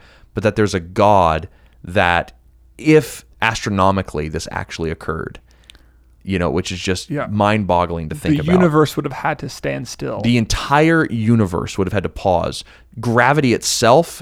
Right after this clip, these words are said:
Speaker 1: as it works naturalistically, would have, we would have spun off the planet had it
Speaker 2: Yeah.
Speaker 1: stopped spinning. And yet they didn't. And so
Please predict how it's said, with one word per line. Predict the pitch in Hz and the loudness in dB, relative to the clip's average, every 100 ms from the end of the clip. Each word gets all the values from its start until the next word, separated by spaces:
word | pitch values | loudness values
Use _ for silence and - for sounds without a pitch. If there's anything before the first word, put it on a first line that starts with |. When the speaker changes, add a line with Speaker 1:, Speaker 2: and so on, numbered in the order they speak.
| - | 0
Speaker 1:
as | 113 107 | 2 2
it | - | 0
works | 98 117 113 - | 2 2 2 -4
naturalistically, | 101 101 98 90 107 - 170 196 226 226 - | -4 -2 -2 -2 -2 -2 0 2 2 -2 -4
would | 117 117 | 2 2
have, | 101 - - | 2 -4 -8
we | 123 139 | 2 4
would | 131 | 4
have | |
spun | - - 131 127 | 2 0 2 2
off | 120 | 2
the | 117 | -2
planet | - 113 101 82 | -2 0 0 -2
had | 95 90 | -2 -2
it | 82 | 0
Speaker 2:
Yeah. | |
Speaker 1:
stopped | 98 90 | -2 -2
spinning. | - 92 78 85 - - - _ - | -2 -4 -4 -8 -14 -20 -20 _ -2
And | 113 | 0
yet | 107 107 - - - _ - | 4 2 0 -10 -20 _ -12
they | 107 101 | -6 -2
didn't. | 117 170 117 127 - _ _ - | 0 2 0 -4 -12 _ _ -6
And | 107 110 | -4 2
so | 120 107 98 | 4 4 4